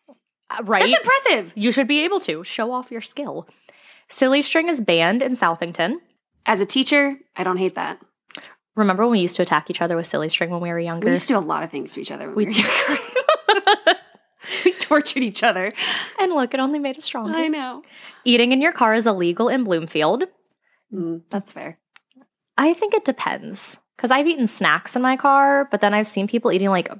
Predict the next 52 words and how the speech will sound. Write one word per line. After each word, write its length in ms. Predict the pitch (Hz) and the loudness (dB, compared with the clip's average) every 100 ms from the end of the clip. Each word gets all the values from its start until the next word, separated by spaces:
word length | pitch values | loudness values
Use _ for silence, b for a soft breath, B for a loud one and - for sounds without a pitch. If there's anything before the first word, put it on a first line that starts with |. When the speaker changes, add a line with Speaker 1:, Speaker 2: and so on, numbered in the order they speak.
| _ | _
Speaker 1:
burgers, 600 | - 147 165 214 254 269 262 | -6 -4 -2 0 0 0 -2
and 160 | 185 | -2
I'm 100 | 190 | 2
like, 280 | 190 190 - | 2 0 -4
"Mm, 460 | 220 220 214 208 196 _ _ | -8 -4 -4 -6 -10 _ _
that's 320 | 196 190 - | 0 0 -4
not 200 | 98 - | -6 -6
safe." 380 | - - 214 - | -4 0 0 0
Speaker 2:
It's 160 | 220 - | -10 -2
definitely 300 | 262 262 220 | -2 0 -2
a 40 | |
slippery 340 | - 180 156 151 | -2 -6 -8 -10
slope. 340 | - - - _ _ | -12 -12 -16 _ _
Speaker 1:
It 100 | 285 | 0
is 140 | 262 220 | 2 0
a 40 | |
slippery 340 | - - - 175 | -6 -10 -16 -18
slope. 240 | - 190 - | -18 -18 -12
Speaker 2:
Yeah. 140 | 180 175 b b b 208 | -12 -12 b b b 0
Speaker 1:
Don't 240 | 226 208 | 2 4
walk 240 | 277 339 202 | 2 2 0
backwards 420 | 180 185 254 262 | 0 2 0 2
after 260 | 185 - 220 | 2 0 0
sunset 560 | 190 170 160 160 180 | 0 0 0 0 0
if 120 | 196 | -2
you're 120 | 196 196 | 0 0
in 140 | 226 | 2
Devon, 440 | 175 147 147 208 302 | 0 -2 -2 -4 -2
as 240 | 175 165 - | -2 -2 -4
that 180 | 143 147 | -6 -4
is 120 | - | -4
illegal. 380 | 165 147 220 - _ _ _ _ _ _ _ _ | -4 -2 -4 -6 _ _ _ _ _ _ _ _
Speaker 2:
Hmm. 120 | 330 302 _ | -14 -14 _
Speaker 1:
It 140 | 226 | 0
is 100 | 226 | 0
also 360 | 226 247 - 359 | 2 0 2 2
illegal 280 | 269 214 233 | 4 2 0
to 120 | 240 | -4
dress 260 | 208 175 190 | 0 2 2
as 160 | 208 196 | 0 -2
a 40 | |
clown 440 | - - 180 156 185 | -2 0 2 2 -2
with 100 | 180 | -2
the 120 | 196 | -2
intent 320 | 180 - 262 | 0 -2 -2
to 100 | 339 | -4
scare 320 | - - 180 | -4 0 0
someone 340 | 190 220 226 220 | 0 -2 0 0
or 80 | 185 | 0
cause 280 | 180 175 | 0 0
alarm. 480 | 165 147 - - 202 | -2 -4 -4 -8 -6
Speaker 2:
Good. 260 | 262 339 | -2 -2